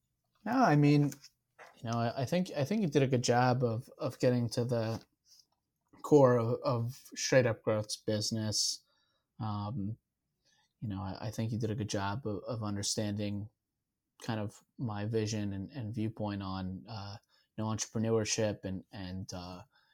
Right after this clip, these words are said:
you know, some of the, the people that have been critical in my life to,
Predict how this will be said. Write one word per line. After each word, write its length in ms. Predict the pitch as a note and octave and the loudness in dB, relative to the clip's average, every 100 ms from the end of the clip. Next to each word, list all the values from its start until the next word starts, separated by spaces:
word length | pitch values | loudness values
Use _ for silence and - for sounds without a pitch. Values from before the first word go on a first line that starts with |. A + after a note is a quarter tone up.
| _ B2 | _ -6
you 60 | |
know, 40 | A2 | -2
some 260 | - A2+ | -2 -2
of 80 | G#2+ | -2
the, 280 | G2+ F#2 F#2 | -4 -6 -8
the 100 | A2 | -8
people 320 | - A2+ - | -6 -4 -4
that 100 | G#2 | -6
have 100 | G2+ | -6
been 100 | F#2+ | -8
critical 440 | G2 A2 G2+ G2+ G2 | -6 -6 -6 -6 -6
in 100 | F#2+ | -6
my 220 | F#2+ F#2 | -6 -8
life 340 | F#2+ F#2 - | -8 -10 -10
to, 220 | - F#2 | -10 -10